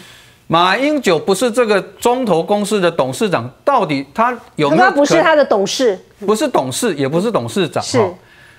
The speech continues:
Speaker 1: 但是我们刑法就采所谓的实质认定了，就说，哎，这个董事长张哲生是那时候国民党的，呃，行管会主委，哎，
Speaker 2: 嗯。
Speaker 1: 是他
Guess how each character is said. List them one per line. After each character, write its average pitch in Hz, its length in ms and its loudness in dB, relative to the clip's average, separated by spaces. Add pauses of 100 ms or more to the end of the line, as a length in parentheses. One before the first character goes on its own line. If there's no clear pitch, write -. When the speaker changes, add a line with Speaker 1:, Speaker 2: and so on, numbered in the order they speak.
(160)
Speaker 1:
但 269 120 2
是 285 80 0
我 196 200 2
们 160 120 0
刑 185 300 0
法 160 180 2
就 185 200 0
采 120 280 -4
所 123 260 -2
谓 190 120 2
的 135 100 -2
实 151 300 -6
质 139 220 -4
认 165 300 -2
定 127 240 -4
了， 92 60 -18 (600)
就 269 120 2
说， 285 220 0 (520)
哎， 196 200 2
这 294 180 0
个 294 120 4
董 180 260 0
事 294 240 0
长 156 420 0
张 262 280 0
哲 220 160 2
生 247 180 0
是 262 160 -4
那 254 160 2
时 233 100 -2
候 247 140 2
国 196 260 0
民 254 220 0
党 165 160 0
的， 151 240 0 (220)
呃， 143 160 -2
行 254 280 0
管 185 220 0
会 269 140 2
主 269 340 0
委， 147 460 0
哎， 240 100 -8
Speaker 2:
嗯。 220 240 -12
Speaker 1:
是 285 160 -2
他 277 280 2